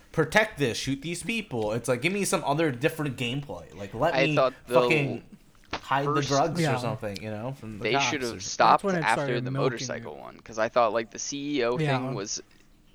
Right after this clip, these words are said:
Speaker 2: new. It was the newest one 'cause it was the first one of, like, the businesses for your characters,
Speaker 1: Mm-hmm.
Speaker 2: and then the motorcycle one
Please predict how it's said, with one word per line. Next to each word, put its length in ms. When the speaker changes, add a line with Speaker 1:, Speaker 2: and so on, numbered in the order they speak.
Speaker 2:
new. 500
It 200
was 140
the 100
newest 400
one 280
'cause 220
it 100
was 180
the 100
first 400
one 180
of, 140
like, 220
the 100
businesses 640
for 100
your 140
characters, 680
Speaker 1:
Mm-hmm. 100
Speaker 2:
and 180
then 380
the 200
motorcycle 640
one 380